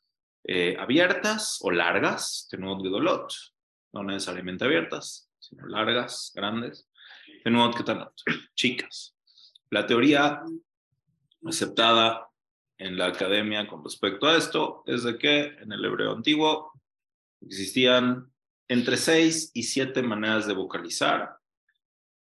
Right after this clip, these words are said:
eh, a diferencia de los, las lenguas semitas más antiguas, que solamente tenían tres formas de vocalizar, tres o cuatro, no me acuerdo. Sí, entonces, eh,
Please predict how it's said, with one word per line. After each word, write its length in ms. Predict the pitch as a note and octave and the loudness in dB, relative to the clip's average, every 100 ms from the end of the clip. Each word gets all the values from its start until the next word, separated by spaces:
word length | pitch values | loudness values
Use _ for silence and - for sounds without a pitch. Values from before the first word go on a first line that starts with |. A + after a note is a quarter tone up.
| _ - | _ -6
eh, 420 | G2 G2 G2 F#2+ | 0 4 4 4
a 60 | F#2+ | 2
diferencia 680 | F#2+ F#2+ G#2 G#2+ G2+ G#2+ F#2+ | 2 2 2 2 0 0 0
de 200 | F2 E2+ | 0 -4
los, 380 | E2+ - - F#2+ | -8 -8 -8 -8
las 240 | F2+ E2 | -8 -6
lenguas 460 | F#2+ F#2 F#2 F2+ - | -6 -6 -4 -4 -4
semitas 560 | F2+ F#2+ F#2 F#2 - | -4 -6 -4 -4 -4
más 360 | A#2 G#3+ A#3+ - | 0 4 4 4
antiguas, 440 | D3+ D3+ D3+ E3+ | 2 2 4 2
que 120 | - G#2+ | 0 -4
solamente 420 | A2 G#2 G2+ G2 | -4 -2 -2 -6
tenían 360 | - F2+ E2+ - _ _ | -6 -10 -12 -14 _ _
tres 520 | - B3+ C4+ - - - | 0 0 0 -4 -10 -8
formas 280 | - G2+ F#2+ | -6 -4 -2
de 60 | |
vocalizar, 640 | E2+ - D#3+ - - - - _ _ | -4 -4 -4 -4 -6 -8 -18 _ _
tres 180 | - D3 | -6 -6
o 60 | - | -8
cuatro, 360 | C#3 - - | -10 -10 -16
no 100 | - | -16
me 40 | A2 | -10
acuerdo. 340 | E3+ - - _ _ _ - - _ _ _ _ | -8 -8 -12 _ _ _ -20 -20 _ _ _ _
Sí, 440 | - - - - _ | -6 -4 -4 -6 _
entonces, 640 | G#2+ G#2+ G#2+ G2+ G2+ - - _ _ _ _ _ _ _ _ _ - | -10 -6 -4 0 -2 -4 -10 _ _ _ _ _ _ _ _ _ 2
eh, 720 | A2 A2 A2 G#2+ G#2+ G#2+ | 4 6 6 6 6 4